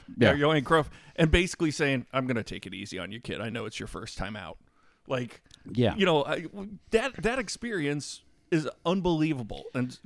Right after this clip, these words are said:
Speaker 1: you know, and, and even at that, even if it's some kid from Des Moines lining up against Klaus,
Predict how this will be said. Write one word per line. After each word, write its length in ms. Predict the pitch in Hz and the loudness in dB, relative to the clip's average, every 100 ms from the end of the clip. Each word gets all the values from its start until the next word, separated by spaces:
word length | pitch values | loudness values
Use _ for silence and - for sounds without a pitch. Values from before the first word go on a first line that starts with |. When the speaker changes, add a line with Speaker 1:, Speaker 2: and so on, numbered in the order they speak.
| 147 | -14
Speaker 1:
you 100 | 170 | -6
know, 100 | 147 - | -6 0
and, 140 | 214 | 0
and 240 | 208 190 - - | 2 -2 -8 -10
even 260 | 233 277 | -8 -6
at 100 | 262 | -6
that, 200 | 294 269 220 | -4 -6 -6
even 200 | 214 226 | -6 -4
if 100 | 220 | -4
it's 160 | 202 | -4
some 240 | - 220 208 | -6 -6 -4
kid 180 | 220 - | -6 -4
from 160 | 185 | -4
Des 100 | 151 | -4
Moines 340 | 151 185 175 135 | 0 0 2 0
lining 300 | 135 147 147 | 0 0 0
up 160 | 147 143 | -2 -4
against 440 | 139 135 135 - _ _ _ _ - | -4 -4 -4 -12 _ _ _ _ -10
Klaus, 540 | - 214 - - | -4 -4 -4 -10